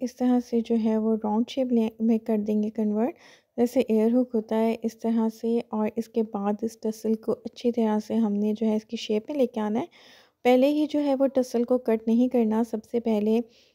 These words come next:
इसको हमने जो है स्ट्रेटनर की हेल्प से स्ट्रेट करना है।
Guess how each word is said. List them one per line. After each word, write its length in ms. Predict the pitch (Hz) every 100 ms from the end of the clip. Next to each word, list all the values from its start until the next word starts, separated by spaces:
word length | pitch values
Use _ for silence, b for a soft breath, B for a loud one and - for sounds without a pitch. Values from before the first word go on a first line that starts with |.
| b -
इसको 240 | 226 - 233
हमने 380 | 240 220 220
जो 100 | 220
है 140 | 226 226
स्ट्रेटनर 420 | 226 214 208 214
की 120 | 226
हेल्प 180 | 226 208
से 160 | - 233
स्ट्रेट 420 | - 202 196 202
करना 240 | 202 196
है। 160 | 202